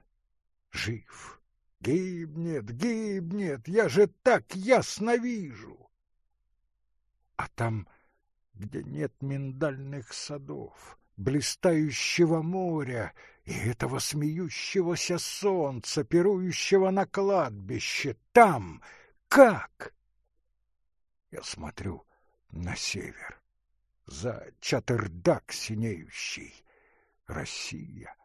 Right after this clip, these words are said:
яблочные сады, поля. Если бы очутиться там, далеко-далеко от развалившихся городов,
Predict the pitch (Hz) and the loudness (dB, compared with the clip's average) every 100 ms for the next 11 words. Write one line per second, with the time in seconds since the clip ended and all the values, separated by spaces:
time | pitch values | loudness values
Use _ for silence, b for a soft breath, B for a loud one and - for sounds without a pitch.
0 | _ _ _ - 73 98 78 95 - - | _ _ _ -14 -6 -6 -6 -8 -6 -6
1 | 98 95 87 - - 82 76 117 156 147 | -6 -8 -8 -8 -8 -10 -6 -4 -4 -8
2 | _ b b b _ 139 107 101 143 147 | _ b b b _ 4 6 2 -2 -6
3 | - _ _ _ _ _ _ _ _ _ | -18 _ _ _ _ _ _ _ _ _
4 | _ 104 156 - 151 175 160 185 - 175 | _ -4 -2 -2 -2 -2 0 -2 0 -2
5 | - 196 - - 190 - - - 147 - | 0 -2 -2 -4 -8 -8 -10 -8 -8 -8
6 | 165 147 165 - B B B 82 143 190 | -8 -8 -12 -20 B B B 2 4 4
7 | - 208 196 208 202 208 190 123 127 165 | 2 2 4 4 0 -2 0 0 0 -2
8 | 117 143 190 202 - - 190 - - 202 | 0 -2 -2 -4 -8 -6 -6 -4 0 0
9 | 165 185 180 170 135 - - | 2 -2 -2 -6 -10 -12 -18